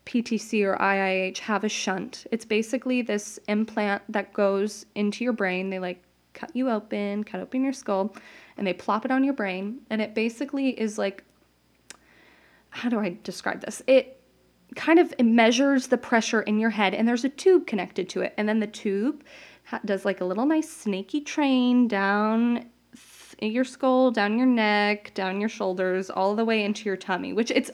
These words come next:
all on the inside. It's all on the inside of you. Um, and so they put it so it goes into your stomach. And basically what it does is it measures the pressure in your head, and when it gets too high, or, like,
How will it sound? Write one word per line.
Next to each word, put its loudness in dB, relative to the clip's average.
all 8
on 6
the 2
inside. -4
It's -10
all 0
on -4
the -8
inside -10
of -14
you. -6
Um, 4
and 0
so 0
they -2
put 4
it 2
so -2
it -2
goes 2
into 2
your -2
stomach. -6
And 2
basically 2
what 2
it -4
does 0
is -2
it -4
measures 4
the -2
pressure 2
in -2
your -4
head, 4
and 0
when 0
it -8
gets -8
too 4
high, 6
or, 6
like, 4